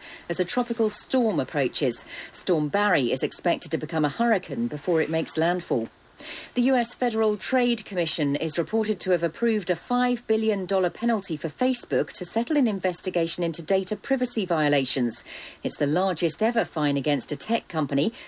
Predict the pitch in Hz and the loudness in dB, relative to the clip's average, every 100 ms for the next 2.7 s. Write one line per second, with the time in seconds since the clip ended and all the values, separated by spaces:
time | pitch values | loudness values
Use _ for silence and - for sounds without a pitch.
0 | - 185 185 214 220 165 156 220 262 233 | -2 0 2 2 2 0 0 2 2 2
1 | 190 185 175 - - 190 170 - 156 - | 0 0 0 -4 0 0 0 -2 -2 -4
2 | - 254 240 151 113 - | -4 -2 0 0 -2 -6